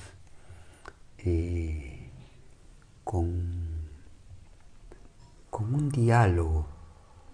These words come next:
¿no? Un diálogo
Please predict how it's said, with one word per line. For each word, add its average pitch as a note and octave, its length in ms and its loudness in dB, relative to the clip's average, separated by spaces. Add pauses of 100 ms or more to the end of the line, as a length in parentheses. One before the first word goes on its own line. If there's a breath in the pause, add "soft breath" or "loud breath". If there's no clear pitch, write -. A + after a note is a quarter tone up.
¿no? B2 120 -8 (1500)
Un A2+ 160 4
diálogo G#2 720 6